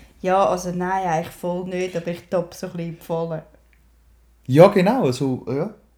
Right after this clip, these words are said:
Speaker 2: Ja, vo-, vorstellen kann man sich's ja sehr
Speaker 1: Aha,
Speaker 2: gut.
Speaker 1: okay,
Speaker 2: Eben,
Speaker 1: aber du meinst
Speaker 2: ich,
Speaker 1: von der
Speaker 2: ich
Speaker 1: Ver-
Speaker 2: meine, im
Speaker 1: Okay.
Speaker 2: Vergleich mit unserer Tochter jetzt,
Speaker 1: Ja.
Speaker 2: aber das braucht ja, das braucht ja eineinhalb Jahre Zeit. Also,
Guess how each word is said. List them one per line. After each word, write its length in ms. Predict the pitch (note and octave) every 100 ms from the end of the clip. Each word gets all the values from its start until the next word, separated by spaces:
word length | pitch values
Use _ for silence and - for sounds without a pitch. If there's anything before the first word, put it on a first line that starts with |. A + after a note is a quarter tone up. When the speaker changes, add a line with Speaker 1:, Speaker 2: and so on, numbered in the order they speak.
| _ _ _ -
Speaker 2:
Ja, 100 | B2+
vo-, 300 | - - -
vorstellen 600 | - F#3+ G3+ - D3 C3+
kann 240 | - C3
man 80 | C3
sich's 320 | B2 B2 -
ja 100 | B2
sehr 140 | A#2 A#2+ A#2+
Speaker 1:
Aha, 200 | A3+ G3+
Speaker 2:
gut. 300 | C#4 D4 F2+
Speaker 1:
okay, 100 | -
Speaker 2:
Eben, 100 | E3
Speaker 1:
aber 140 | F#3+ F3+
du 60 | A3
meinst 160 | G#3+ A#3
Speaker 2:
ich, 0 |
Speaker 1:
von 120 | - G#3+
der 140 | G3
Speaker 2:
ich 80 | D3+
Speaker 1:
Ver- 80 | D3+
Speaker 2:
meine, 460 | C3+ C3+ E3 F3+ F3
im 120 | - C#3
Speaker 1:
Okay. 20 |
Speaker 2:
Vergleich 560 | B2+ B2 B2 C#3+ E3+ A3 - - - _ _ _ _
mit 220 | - D3+ D3
unserer 420 | C#3+ B2+ C3 B2+
Tochter 360 | C3+ B2+ - A#2+
jetzt, 520 | C3 G#3 - - -
Speaker 1:
Ja. 100 | -
Speaker 2:
aber 80 | A#2
das 160 | B2 -
braucht 500 | - A#2 A2+ - -
ja, 260 | G#2 G#2 G2+ - _ _ _ _ _
das 200 | - -
braucht 360 | - G#2+ F#2+ -
ja 120 | F#2+
eineinhalb 640 | F#2+ G2 G2 F#2+ G2 F#2+ F#2+
Jahre 280 | F2+ E2
Zeit. 320 | - - D3+ F#2+ - _ _ -
Also, 340 | F#2 F#2+ F2